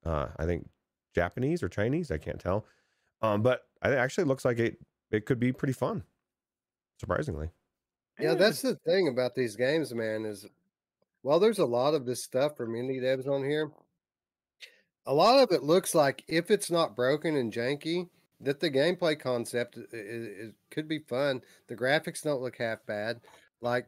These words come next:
Speaker 2: that's why I'm saying that maybe in the future we should just, like, real-time review these things. Do,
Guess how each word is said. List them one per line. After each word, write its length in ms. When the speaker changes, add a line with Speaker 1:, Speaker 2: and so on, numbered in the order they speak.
Speaker 2:
that's 220
why 160
I'm 80
saying 380
that 200
maybe 280
in 80
the 80
future 380
we 140
should 180
just, 320
like, 340
real-time 500
review 320
these 260
things. 300
Do, 200